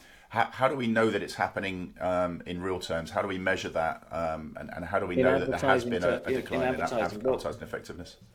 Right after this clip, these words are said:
Speaker 2: Yeah, well, it's, uh, I guess Lemon's starting point was the work of Peter Field, you know, uh, great, great analyst, advertising analyst, Peter Field,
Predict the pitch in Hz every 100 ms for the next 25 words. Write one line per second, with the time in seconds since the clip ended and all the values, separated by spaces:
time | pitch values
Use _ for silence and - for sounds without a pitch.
0 | - 135 123 - 143 151 151 - - -
1 | 151 - - - - - 80 85 - -
2 | - - - 127 185 - - - - -
3 | - - 143 165 147 127 - 143 143 143
4 | 123 104 - - - 123 95 90 - -
5 | 113 113 110 107 - - - - - -
6 | - - 113 120 120 117 104 - 120 104
7 | - 135 117 98 - - 107 104 110 -
8 | 107 104 101 110 107 - 117 107 110 107
9 | 101 101 - - - 110 110 113 104 101
10 | 104 101 95 - - - 113 - 123 113
11 | 107